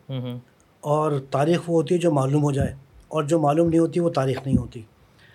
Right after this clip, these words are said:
Speaker 2: اب مثال کے طور پہ لوگ کہتے ہیں کہ فلاں جگہ کی پانچ ہزار سال کی ہسٹری ہے، کہیں کی دو ہزار سال کی ہے، کہیں چار ہزار سال کی ہے۔ تو میرا کہنا یہ ہوتا ہے کہ وہ آپ کو معلوم ہو گیا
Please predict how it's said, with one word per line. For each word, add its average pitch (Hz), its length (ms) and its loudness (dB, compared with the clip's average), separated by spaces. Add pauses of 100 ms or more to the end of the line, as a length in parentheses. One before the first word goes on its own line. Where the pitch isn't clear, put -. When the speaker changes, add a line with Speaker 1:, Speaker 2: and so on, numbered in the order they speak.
(400)
Speaker 2:
اب 170 120 -4
مثال 170 320 0
کے 180 80 -2
طور 175 200 2
پہ 165 100 -2
لوگ 170 200 2
کہتے 160 280 -2
ہیں 165 140 0
کہ 160 200 0
فلاں 151 280 0
جگہ 151 260 0
کی 135 160 -8
پانچ 139 220 -2
ہزار 143 180 2
سال 131 220 -4
کی 131 100 -6
ہسٹری 123 340 -6
ہے، 120 60 -12
کہیں 143 220 -4
کی 143 100 -8
دو 131 140 -2
ہزار 135 160 -2
سال 127 240 -10
کی 113 280 -18
ہے، 107 40 -20 (580)
کہیں 151 200 -2
چار 139 180 0
ہزار 143 140 0
سال 135 220 -4
کی 135 120 -8
ہے۔ 135 60 -6
تو 147 80 -6
میرا 170 200 2
کہنا 170 240 0
یہ 175 60 0
ہوتا 170 180 0
ہے 180 60 -2
کہ 180 140 -6
وہ 175 200 -4
آپ 139 260 -4
کو 180 100 -4
معلوم 156 360 2
ہو 139 220 0
گیا 143 180 0